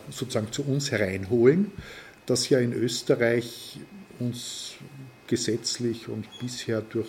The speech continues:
Tradition abgesprochen wurde. Das liegt vor allem im Bereich der sogenannten heutigen Austrian Standards und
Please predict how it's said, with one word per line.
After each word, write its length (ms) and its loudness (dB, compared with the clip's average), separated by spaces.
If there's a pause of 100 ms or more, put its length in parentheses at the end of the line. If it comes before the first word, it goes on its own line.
(120)
Tradition 720 -6
abgesprochen 800 -2
wurde. 360 4 (580)
Das 220 0
liegt 320 -2
vor 160 2
allem 400 2
im 140 0
Bereich 540 0 (100)
der 120 4
sogenannten 760 -4
heutigen 640 -4
Austrian 580 -4
Standards 720 0 (340)
und 540 4